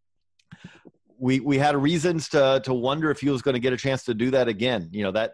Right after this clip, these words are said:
he took a, a perfect game, actually, uh, relatively deep into this one. I, I, I kinda felt like that the White Sox were in control of this one pretty much, uh,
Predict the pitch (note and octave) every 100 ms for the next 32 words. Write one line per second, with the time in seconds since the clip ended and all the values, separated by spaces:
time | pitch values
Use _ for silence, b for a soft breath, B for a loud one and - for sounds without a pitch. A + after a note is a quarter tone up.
0 | - G#2+ G#2 C3 C#3 B2 A#2 - b b
1 | A2 D3 D#3+ C#3+ B2+ E3+ D3 F#2+ - G#2
2 | F2+ E2 _ G#2+ G2+ F#2+ F2+ _ A2 A2+
3 | A2+ A#2 G2 G2 F#2+ G2+ - F#2+ F#2+ G2+
4 | G2 A2+ G#2+ G#2+ - b b b b b
5 | _ _ _ - B2+ - - C3 C3 D#3+
6 | F#3 F3 F3 D#3+ E3 D#3+ C#3 B2+ C3+ D3
7 | D3+ C#3 C3+ C3+ C3 A#2 C#3+ C#3+ B2 B2
8 | C#3 C#3 C3 A#2+ A2+ - _ _ _ _
9 | - D#3+ F3+ F#3 D#3 C#3+ C#3+ - C#3+ B2+
10 | B2 A#2 A#2